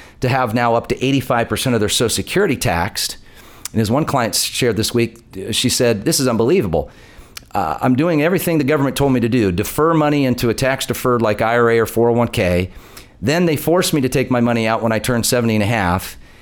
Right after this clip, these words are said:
And then when I do that, it subjects my Social Security to be taxed up to eighty-five percent,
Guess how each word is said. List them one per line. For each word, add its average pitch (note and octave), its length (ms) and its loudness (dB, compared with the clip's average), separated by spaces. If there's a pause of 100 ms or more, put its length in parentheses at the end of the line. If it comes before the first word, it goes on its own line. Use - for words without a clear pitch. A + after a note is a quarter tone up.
(160)
And C3+ 140 0
then D3+ 120 2
when C#3+ 100 0
I C3 80 0
do E3 220 2
that, A2+ 420 0
it A#2+ 160 -2
subjects C#3 500 -2
my B2+ 140 2
Social C#3 200 0
Security D3 480 0
to C3 120 -2
be A2 120 0
taxed A2+ 460 -2
up A#2+ 160 -2
to - 160 -4
eighty-five C#3 500 0
percent, B2 560 -2